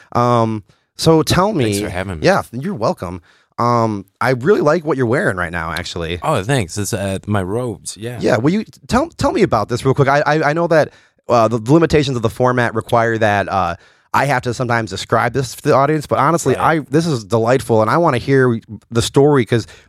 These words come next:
Speaker 1: these are clothes that have a story.
Speaker 2: It, they are, you know. Purple,
Speaker 1: T-
Speaker 2: purple's very rare.
Speaker 1: Yes,
Speaker 2: You
Speaker 1: purple
Speaker 2: know?
Speaker 1: is, well, I, it,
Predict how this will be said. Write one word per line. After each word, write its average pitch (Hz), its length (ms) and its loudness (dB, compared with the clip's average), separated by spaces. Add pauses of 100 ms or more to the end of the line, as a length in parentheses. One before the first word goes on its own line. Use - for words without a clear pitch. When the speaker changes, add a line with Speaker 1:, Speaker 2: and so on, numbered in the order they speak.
Speaker 1:
these 185 260 4
are 165 140 4
clothes 135 380 4
that 98 100 0
have 104 180 0
a - 60 -14
story. 67 420 -6
Speaker 2:
It, 95 480 -8
they 127 140 0
are, 131 320 -2 (160)
you 104 140 -2
know. 98 260 -4 (320)
Purple, 135 360 0
Speaker 1:
T- - 60 -16 (100)
Speaker 2:
purple's 117 340 0
very 110 280 2
rare. 95 380 -2 (220)
Speaker 1:
Yes, 117 280 2
Speaker 2:
You 98 80 -4
Speaker 1:
purple 151 220 2
Speaker 2:
know? 127 80 2
Speaker 1:
is, 135 100 2
well, 143 340 2 (500)
I, 123 120 0
it, 127 180 2